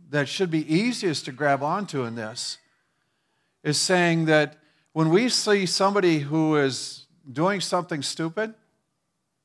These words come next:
we ought to be calling out to God and say, "God,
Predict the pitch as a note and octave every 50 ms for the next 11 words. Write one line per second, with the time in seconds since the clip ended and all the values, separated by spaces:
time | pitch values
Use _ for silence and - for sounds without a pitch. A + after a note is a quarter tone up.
0 | _ _ _ _ _ _ _ _ _ _ _ _ _ _ _ _ _ _ _ _
1 | _ _ _ _ _ _ _ _ _ _ E3+ C#3+ D3+ G3 A#3 C4 C4 B3+ A#3+ A3+
2 | G3+ F3+ F3+ E3 - - F3+ F3+ F#3 F#3+ F#3 F#3 F3 F3 E3+ D#3+ - D#3+ C3+ D3+
3 | E3+ F#3 G3 F#3 E3+ D3+ C3 - E3+ D#3+ D3+ C#3+ E3+ E3+ E3 E3 D#3+ D#3 C#3+ B2
4 | A#2